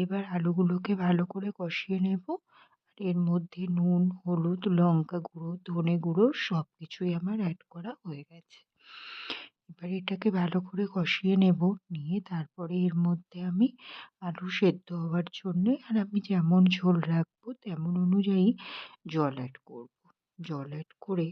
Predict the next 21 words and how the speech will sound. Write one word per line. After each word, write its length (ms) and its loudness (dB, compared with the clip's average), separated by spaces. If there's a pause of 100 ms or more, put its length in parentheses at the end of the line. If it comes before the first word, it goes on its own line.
(100)
আলুটা 460 -10
সেদ্ধ 440 -6
হয়ে 220 -2
গেলে 280 0 (640)
তারপরে 480 -8 (200)
মা 220 -4
মাছগুলো 640 -2
ভেজে 340 4
রেখেছে, 440 4 (160)
তেলাপিয়া 560 -6
মাছ, 280 -4 (540)
তো 140 -8
তারপরে 520 -10
এই 100 -6
মাছগুলোকে 720 -4
দিয়ে 260 0
দেব। 200 -8 (440)
দিয়ে 280 0 (160)
তারপরে 520 -10
একটু 320 -10
নুন 240 2